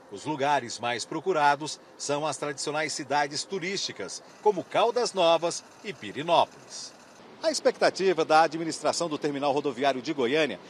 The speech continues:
é que passem por aqui cerca de cem mil pessoas durante o feriado prolongado, um aumento em torno de dez por cento no número de passageiros com relação aos dias normais.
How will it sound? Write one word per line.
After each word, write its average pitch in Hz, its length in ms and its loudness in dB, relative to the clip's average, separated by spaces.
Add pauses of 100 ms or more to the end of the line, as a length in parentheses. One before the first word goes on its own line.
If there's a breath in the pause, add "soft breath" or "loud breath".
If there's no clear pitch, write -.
(140)
é 277 60 2
que - 100 -6
passem 208 320 2
por 202 160 0
aqui 185 300 -2
cerca 196 420 0
de 156 260 -2
cem 247 380 0
mil 220 180 0
pessoas 196 640 2 (220 loud breath)
durante 190 460 2
o 180 60 0
feriado 175 440 0
prolongado, 165 640 0 (340 loud breath)
um 277 80 2
aumento 202 500 2
em 160 60 -2
torno 185 300 0
de 151 100 -2
dez 175 400 0
por 156 140 -6
cento - 360 -2 (220 loud breath)
no 160 80 -4
número 220 240 2
de 180 80 -12
passageiros 196 800 0 (160)
com 277 100 4
relação 240 480 4
aos 202 220 2
dias 170 220 0
normais. 117 540 0